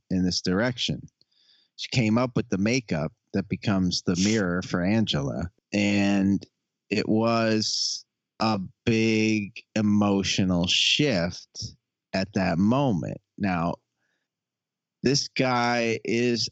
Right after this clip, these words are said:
operating fundamentally alone in this world. His team is just an idea.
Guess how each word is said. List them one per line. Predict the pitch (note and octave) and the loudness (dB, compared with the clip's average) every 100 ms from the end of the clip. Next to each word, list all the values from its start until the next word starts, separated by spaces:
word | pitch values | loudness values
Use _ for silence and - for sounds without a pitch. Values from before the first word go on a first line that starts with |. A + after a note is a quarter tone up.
| _ - | _ -4
operating | B2+ C#3+ - G2+ F#2 F2+ F2+ F#2+ G2 | -2 0 0 0 0 0 0 0 -4
fundamentally | - - B2+ B2 A2+ A2 A2 A#2 A2+ A2 F#2 F2+ - | -8 -4 0 0 0 0 0 -2 -2 -2 0 0 0
alone | F#2+ F#2 F#2+ A2 A2 F#2 | 0 2 2 2 2 2
in | E2+ E2 | 2 2
this | F2 - - | 0 0 0
world. | F#2 C#3 F2+ G#1 G1+ - - - | 0 0 0 -4 -8 -12 -20 -14
His | - F#2+ F2+ - _ - | -4 -2 -2 -6 _ -2
team | - E3 C#3+ G#2+ G2 G2 G2+ - _ _ _ - | 2 2 4 2 2 0 -2 -10 _ _ _ -4
is | G2+ G2 | -4 0
just | A2 - A2 | -2 0 0
an | G2 | 0
idea. | F#2+ F#2 D#2+ A2+ C#3 G2 C#2 | 2 0 0 2 2 2 0